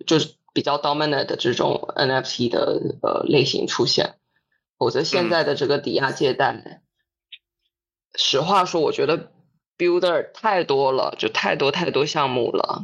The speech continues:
Speaker 1: 但是
Speaker 2: 嗯。
Speaker 1: 现在的这个市场容量真的不需要这么多。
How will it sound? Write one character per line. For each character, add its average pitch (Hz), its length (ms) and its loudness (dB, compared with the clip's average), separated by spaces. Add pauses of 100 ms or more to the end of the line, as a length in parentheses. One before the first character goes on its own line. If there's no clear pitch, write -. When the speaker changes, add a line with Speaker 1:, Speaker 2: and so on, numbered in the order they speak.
(140)
Speaker 1:
但 143 180 2
是 123 460 0
Speaker 2:
嗯。 113 240 -2 (100)
Speaker 1:
现 - 640 0
在 175 160 2
的 156 80 0
这 160 140 0
个 165 80 2
市 185 160 2
场 160 200 0
容 80 200 0
量 135 200 2
真 139 160 2
的 156 80 2
不 - 140 -6
需 - 160 -2
要 - 160 2
这 - 100 -4
么 - 180 -2
多。 - 380 -4